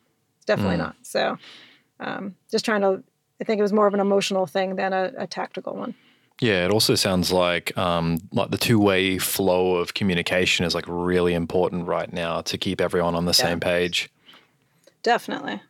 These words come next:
Speaker 1: definitely.
Speaker 2: Hmm. And you mentioned that you work with an engi-,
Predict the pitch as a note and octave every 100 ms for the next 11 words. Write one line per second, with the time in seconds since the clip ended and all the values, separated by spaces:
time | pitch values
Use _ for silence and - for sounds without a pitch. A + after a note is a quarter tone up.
0 | _ - - - A3 G3+ - _ _ _
1 | _ _ - C#3+ G2+ F2 E2+ _ - -
2 | - B2 A#2 B2 A#2+ A2+ B2 C#3+ A2+ G#2
3 | G2 G2 F#2+ F2+ F#2 F#2+ F#2+ G2